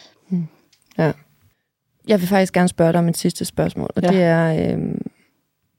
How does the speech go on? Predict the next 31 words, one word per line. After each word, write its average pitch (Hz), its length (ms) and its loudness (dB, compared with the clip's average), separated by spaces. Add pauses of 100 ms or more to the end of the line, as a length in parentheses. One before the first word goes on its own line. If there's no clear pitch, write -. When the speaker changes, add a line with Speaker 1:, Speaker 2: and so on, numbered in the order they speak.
(760)
Speaker 1:
hvad 202 140 0
håber 185 260 2
du, 190 100 0
folk - 260 -2
får - 120 -4
ud - 180 0 (140)
af 175 420 0 (800)
det 185 100 2
her 147 80 4
Speaker 2:
Mm. 135 60 2
Speaker 1:
afsnit 175 480 -2
og 165 300 0
af, 156 300 -2 (100)
og 175 140 2
af 160 100 0
dokumentaren? 165 680 -2 (840)
Speaker 2:
Jeg 143 100 4
håber, 147 260 2
folk 147 300 2
får 156 240 2
et 151 80 -6
indblik 151 520 0
i, 135 440 0
hvordan, 135 340 0 (200)
øh, 123 60 -6
systemet 147 580 0
det 139 100 -4
rigtigt 139 300 -2
hænger 143 180 0
sammen, 147 340 0
men 135 260 2